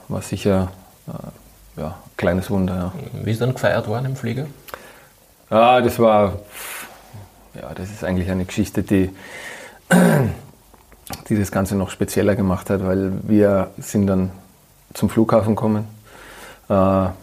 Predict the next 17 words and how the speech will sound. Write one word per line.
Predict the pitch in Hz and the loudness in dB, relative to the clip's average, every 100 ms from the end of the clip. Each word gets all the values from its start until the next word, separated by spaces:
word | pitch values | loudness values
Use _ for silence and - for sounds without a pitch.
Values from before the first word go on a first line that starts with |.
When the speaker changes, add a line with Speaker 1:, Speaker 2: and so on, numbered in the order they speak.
| - - _ - | -20 -20 _ -6
Speaker 1:
und | 95 92 | -4 -2
der | 95 | -4
Flughafen | - 98 98 92 | -2 2 2 2
in | 98 | 0
Kasan | 95 95 95 92 98 | 0 0 2 4 4
war | 98 | 2
damals, | 90 92 98 92 90 - - - - - | 2 2 2 0 -2 -10 -16 -20 -18 -8
also, | 95 95 95 98 - _ _ _ _ _ _ _ - - - - - | -4 -2 -2 -4 -14 _ _ _ _ _ _ _ -20 -20 -20 -20 -14
ja, | - 82 90 - - - - _ - | -4 -2 -4 -8 -20 -20 -20 _ -6
richtig, | 98 - 110 - - - | -4 0 0 -2 -8 -8
richtig | 110 98 117 | -4 0 2
Ostblock, | 98 - - 110 - - | 2 2 2 0 0 -6
also | 107 101 104 101 - | -6 -2 -2 -4 -4
da | 101 | 0
war | 101 98 98 95 104 | 4 4 2 -2 -6
nix, | 101 107 117 - - | 0 2 2 0 -2
äh, | 101 98 | -2 -4